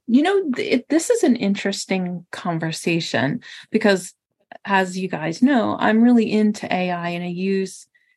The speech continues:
A I a lot. And I, when I'm talking to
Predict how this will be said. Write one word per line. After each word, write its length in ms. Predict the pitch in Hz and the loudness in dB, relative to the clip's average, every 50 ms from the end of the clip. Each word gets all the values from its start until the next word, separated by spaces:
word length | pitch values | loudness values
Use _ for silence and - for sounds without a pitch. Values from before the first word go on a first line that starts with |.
| _ _ - | _ _ -2
A 140 | 196 185 | -2 0
I 260 | 185 175 165 170 180 - | 0 0 0 -2 -2 -2
a 80 | - 185 | -2 -2
lot. 480 | 190 214 254 277 233 - - - - - _ _ - _ _ _ _ _ _ _ _ _ _ | 0 0 2 2 2 2 2 -2 -4 -6 _ _ -20 _ _ _ _ _ _ _ _ _ _
And 500 | - 226 226 233 233 233 233 226 226 226 - _ - | 2 4 6 6 6 6 6 6 4 2 0 _ -8
I, 340 | - - - 240 247 247 247 | -2 0 2 4 4 4 2
when 220 | - 220 233 233 240 | 2 2 2 4 4
I'm 180 | 269 330 403 | 2 2 -2
talking 720 | 427 - - - 269 262 254 247 - 262 247 240 240 233 226 | -4 -8 -6 -4 -2 -2 -2 0 2 4 6 6 6 4 2
to 640 | - - - 214 202 196 190 190 190 190 185 - | -2 -6 -4 -2 0 0 0 0 -2 -4 -6 -8